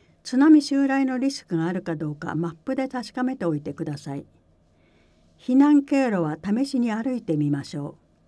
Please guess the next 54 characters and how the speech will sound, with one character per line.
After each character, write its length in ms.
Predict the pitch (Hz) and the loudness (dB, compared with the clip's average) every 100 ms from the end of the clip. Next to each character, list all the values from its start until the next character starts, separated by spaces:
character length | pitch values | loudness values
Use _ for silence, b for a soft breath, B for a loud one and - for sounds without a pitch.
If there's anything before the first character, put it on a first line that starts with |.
| _ b b b b b _ | _ b b b b b _
う。 40 | 208 | -4
持 80 | 220 | 0
ち 140 | 294 | 2
出 120 | 302 | 2
し 120 | 285 | 0
品 280 | 269 285 277 | 2 4 4
を 60 | 262 | 2
背 180 | 262 254 | -2 -4
負 120 | 247 | -6
っ 20 | |
て 240 | - 170 | -6 -4
ど 160 | 160 190 | -2 -4
れ 80 | 247 | -4
ほ 160 | 277 | -2
ど 100 | 277 | -2
時 140 | 269 247 | -2 -2
間 220 | 285 294 | 2 2
が 160 | 233 202 | 2 -4
か 60 | - | -8
か 120 | 180 | -8
る 100 | 180 | -4
の 140 | 151 | -6
か、 240 | 147 147 - b b b b b b _ | -6 -12 -12 b b b b b b _
道 220 | 254 277 | 2 2
中 240 | 277 185 165 | 2 0 2
に 200 | 151 156 | 4 2
地 140 | - | -2
震 320 | 160 247 240 | -4 0 0
で 140 | 214 196 | 0 -2
落 180 | 196 202 _ | -4 -6 _
下、 100 | 254 | -6
転 240 | 254 247 262 | -4 0 0
倒 220 | 277 302 | 2 0
し 80 | 285 | -2
そ 180 | 285 254 | -4 -2
う 20 | |
な 160 | 185 165 | -2 -4
危 80 | |
険 240 | - 254 262 | -4 -2 0
物 220 | 208 185 | -2 -4
が 120 | 165 | -4
な 160 | 170 214 | -2 -4
い 60 | |
か 140 | 208 175 | -4 -4
な 140 | 151 | -4
ど 120 | 156 | -4
を 160 | 147 143 b b - | -8 -10 b b -14
確 240 | 190 - | -10 -2
認 200 | 208 202 | 2 2
し 140 | 202 190 | 0 -4
ま 120 | 175 | -6
し 140 | 170 | -6
ょ 160 | 160 | -10
う。 40 | - | -10